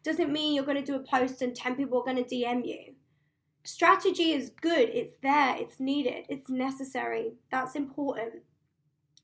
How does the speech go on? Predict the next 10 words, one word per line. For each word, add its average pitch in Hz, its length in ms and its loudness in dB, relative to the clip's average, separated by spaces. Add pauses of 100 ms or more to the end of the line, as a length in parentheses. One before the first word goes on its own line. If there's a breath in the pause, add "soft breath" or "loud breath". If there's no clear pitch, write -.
I 254 40 -6
work 262 240 0
with 262 100 -2
my 254 120 -2
clients 254 360 -4
a 247 60 -4
lot 254 400 0
on 247 80 -4
their 240 140 -6
strategy. - 640 -8